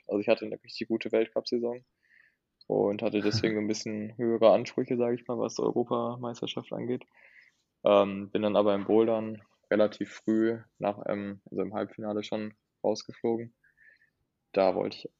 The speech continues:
Speaker 1: eigentlich auf jeden Fall ins Finale kommen, weil das halt im Weltcup schon immer geklappt hat und im Weltcup ist halt viel mehr Konkurrenz als jetzt europaweit bei uns. Und im Seilklettern war's dann ziemlich gut so. Ich bin eigentlich,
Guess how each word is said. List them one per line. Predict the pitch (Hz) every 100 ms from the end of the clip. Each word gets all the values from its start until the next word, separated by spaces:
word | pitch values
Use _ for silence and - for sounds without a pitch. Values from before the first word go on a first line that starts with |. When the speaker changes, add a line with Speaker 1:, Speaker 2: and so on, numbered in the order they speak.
| -
Speaker 1:
eigentlich | 113 107 104 98
auf | 107 -
jeden | 104
Fall | - 101
ins | 101
Finale | - 101 104 101
kommen, | 101 98
weil | 95
das | 95
halt | 101 92
im | 95
Weltcup | 98 98 107
schon | - 95
immer | 95 101
geklappt | 104 - 104 -
hat | 110 107
und | 95 95 -
im | 98
Weltcup | 95 95 - -
ist | - -
halt | 92 92 - _ _ _ _ _
viel | - 104
mehr | 98
Konkurrenz | 95 107 - 101 104 107 -
als | 98 95 -
jetzt | -
europaweit | 98 101 104 107 110 107
bei | 113
uns. | 117 117 _ _ _ _ _ _ _ _ _ _ - -
Und | 120 113 113
im | - 110
Seilklettern | 107 113 123 120 117 110
war's | 110 -
dann | 110 107 - _ _ _ _ _ - -
ziemlich | 123 120 117
gut | 127 127
so. | - 127
Ich | 120 _ -
bin | 107
eigentlich, | 110 104 107 -